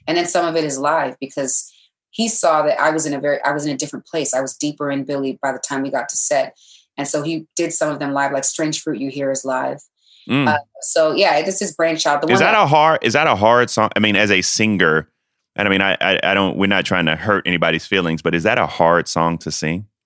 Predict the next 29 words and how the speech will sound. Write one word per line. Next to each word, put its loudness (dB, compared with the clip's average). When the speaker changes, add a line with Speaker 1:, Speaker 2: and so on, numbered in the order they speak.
Speaker 1:
Uh, 0
yeah, 0
I 0
mean, -2
it's, -2
it's, -4
it's -4
a 2
hard 0
song. 0
I 0
mean, -2
vocally, 0
technically -2
speaking, -4
I 0
guess -2
not. 0
It -4
just -6
depends -4
on 0
what -4
Speaker 2:
That's 0
Speaker 1:
kind 2
Speaker 2:
what -2
Speaker 1:
of -2
Speaker 2:
I, 0
yeah. 0